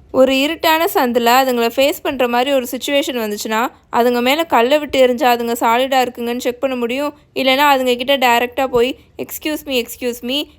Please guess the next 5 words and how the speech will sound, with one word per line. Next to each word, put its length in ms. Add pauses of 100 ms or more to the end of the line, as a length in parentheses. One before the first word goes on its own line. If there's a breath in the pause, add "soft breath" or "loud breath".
நீங்க 300
எல்லாரும் 480
இந்த 380
உலகத்திலே 600
விடப்பட்ட 640